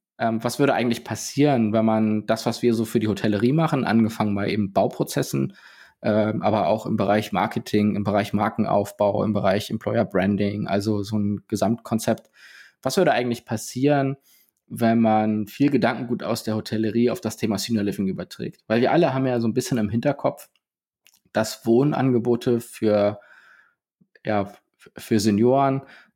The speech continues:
irgendwie nicht besonders cool sind. Die haben keine Sexiness, die sind auch bei Investoren, also bis vor ein paar Jahren, ähm,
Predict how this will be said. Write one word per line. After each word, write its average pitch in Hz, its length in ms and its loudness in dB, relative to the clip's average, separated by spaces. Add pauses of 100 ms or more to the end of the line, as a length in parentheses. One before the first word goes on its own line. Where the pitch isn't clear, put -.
(180)
irgendwie 120 320 2
nicht 107 220 2
besonders 104 480 0 (100)
cool 110 120 4
sind. 95 180 0
Die 104 80 2
haben 101 140 0
keine 104 240 -2
Sexiness, 107 540 0
die 107 80 -4
sind 107 160 -4
auch - 80 -8
bei 107 160 -2
Investoren, 107 760 0
also 107 260 -6
bis - 220 -10
vor 104 100 -2
ein 98 60 -4
paar 98 140 -4
Jahren, 107 420 2
ähm, 104 480 -6